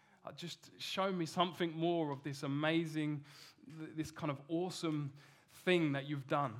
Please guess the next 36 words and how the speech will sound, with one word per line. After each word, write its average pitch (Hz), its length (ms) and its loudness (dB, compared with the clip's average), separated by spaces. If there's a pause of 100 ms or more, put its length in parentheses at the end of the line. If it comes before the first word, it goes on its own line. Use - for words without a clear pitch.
(800)
Actually, 185 300 4
I 180 80 4
spent, 196 480 0
I, 160 160 -2 (120)
I 170 80 8
decided 175 560 6
in, 160 160 2 (140)
in 170 140 -2
preparation 185 680 2
for 143 140 -10
today, 147 400 4 (260)
I, 190 60 6
f-, - 200 -2
I 165 80 4
felt 190 440 4
stirred 190 400 6 (340)
to 170 140 -2
not 180 420 2
do 170 320 4
any 196 280 4
work 190 440 6
on 131 100 0
it 123 280 -4 (260)
until 151 380 0
I'd, 147 220 4 (180)
I'd 139 200 -2
just - 280 -8 (160)
worshipped 151 440 -2
Jesus 127 640 -4
for 135 60 -6
about 135 360 2
an 143 120 0
hour 147 200 2
and 139 100 -2
a - 20 -4
half 135 260 0